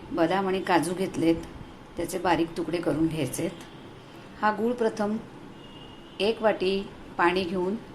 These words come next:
एक वाटी गूळ त्याच्यामध्ये आपल्याला वितळून घ्यायचा आहे. त्यामुळे आता हे, हा गूळ या पाण्यामध्ये पूर्ण वितळून घेऊया आणि बाकीचं मी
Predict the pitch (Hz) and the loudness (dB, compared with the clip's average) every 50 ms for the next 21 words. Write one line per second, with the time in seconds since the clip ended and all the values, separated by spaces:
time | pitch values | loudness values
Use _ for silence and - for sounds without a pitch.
0 | - - - - 196 226 220 214 202 185 - 190 185 170 175 190 202 196 - 175 | -16 -10 -2 2 2 2 2 4 2 2 2 2 -2 0 2 2 2 2 2 2
1 | 165 - 165 170 165 160 180 160 151 - - 156 156 156 185 247 330 - - - | 4 6 6 8 8 8 6 4 2 2 2 2 2 2 2 0 0 -2 -8 -12
2 | - - - - - - 202 196 - 233 214 208 185 175 165 160 156 147 - - | -14 -14 -12 -8 -4 -4 -2 2 4 4 6 6 6 4 4 4 2 0 0 -2
3 | 156 175 226 - - - - - - - - - - - - - - - - - | -2 -2 -2 -6 -10 -14 -16 -16 -16 -16 -16 -18 -18 -18 -18 -18 -18 -20 -20 -18
4 | - - - - - - - - - - - - - - - - - - - - | -18 -16 -16 -16 -16 -16 -14 -14 -14 -14 -14 -16 -16 -16 -18 -18 -16 -16 -16 -16
5 | - - - - - - - - - - - - - - - - - - - - | -16 -16 -18 -20 -20 -20 -20 -18 -18 -18 -18 -18 -18 -18 -18 -18 -18 -18 -18 -18
6 | - - - - - - - - - - - - - - - - - - - - | -18 -20 -20 -20 -20 -18 -18 -18 -18 -18 -20 -20 -18 -18 -18 -18 -18 -18 -18 -18
7 | - - - - - - - - 180 185 190 190 190 185 - - 185 185 185 185 | -18 -18 -18 -18 -18 -16 -12 -10 -6 -4 -2 0 0 0 0 0 4 6 8 8
8 | 185 185 190 - - - - - - - - - - - 185 185 175 175 202 220 | 8 8 6 0 -8 -14 -16 -18 -18 -18 -18 -8 -2 2 2 2 4 4 6 6
9 | 262 269 - - - - - - - 185 180 175 - 175 170 170 175 180 185 175 | 6 6 4 -2 -12 -14 -8 -2 2 2 4 4 6 6 8 8 6 6 4 4
10 | 196 190 - 190 170 170 170 180 180 180 165 165 185 170 170 170 170 160 160 165 | 2 2 4 6 6 8 6 6 6 4 4 6 8 8 8 10 8 6 6 4
11 | 180 170 160 151 - - - - - - - - - - - - - - - - | 0 0 -4 -6 -8 -12 -14 -16 -16 -16 -18 -18 -18 -18 -18 -18 -18 -18 -18 -20
12 | - - - - - - - - - - - - - - - 175 185 185 185 190 | -20 -20 -20 -20 -20 -20 -20 -20 -20 -20 -20 -20 -16 -10 -4 0 2 4 6 6
13 | 175 175 - 208 208 214 233 208 196 202 226 294 | 6 6 4 2 4 4 4 6 6 6 4 4